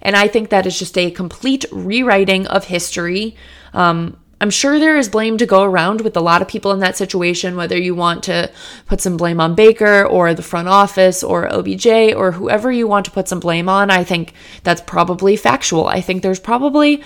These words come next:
blame to go to a lot of people. O B J's dad, you can put some on him. Um, but I don't think it is fair in any way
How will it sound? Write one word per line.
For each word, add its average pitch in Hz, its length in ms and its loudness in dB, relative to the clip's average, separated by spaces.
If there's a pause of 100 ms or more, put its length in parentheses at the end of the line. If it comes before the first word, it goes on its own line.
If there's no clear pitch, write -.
(160)
blame 240 340 0
to 233 80 -2
go 190 220 4
to 190 160 -2
a - 20 2
lot 175 220 2
of 165 60 -10
people. 170 340 -4 (220)
O - 120 4
B 233 140 2
J's 269 300 0
dad, 262 400 2
you 165 80 -6
can 220 180 -2
put 233 200 0
some 247 200 0
on 247 140 2
him. 226 400 0 (320)
Um, 180 420 -2
but 202 200 2
I 208 100 2
don't 214 400 2
think 196 180 -2
it 175 80 2
is 170 200 -4
fair 175 260 0
in 180 240 -4
any 262 320 2
way 170 420 4